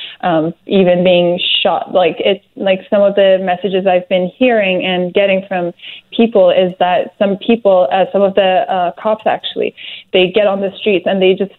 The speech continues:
start shooting people. Like, they don't even care. It's, it, they don't even, it's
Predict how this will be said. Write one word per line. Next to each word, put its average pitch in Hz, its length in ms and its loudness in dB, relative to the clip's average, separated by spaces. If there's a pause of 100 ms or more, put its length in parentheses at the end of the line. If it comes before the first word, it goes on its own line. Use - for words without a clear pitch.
(100)
start 202 460 0 (100)
shooting 233 320 2
people. 185 300 -2
Like, 190 220 0
they 190 100 2
don't 208 180 2
even 190 220 0 (100)
care. 190 420 2
It's, 190 200 0 (200)
it, 190 300 0
they 190 140 4
don't 208 260 0
even, 196 460 -2
it's 202 200 -2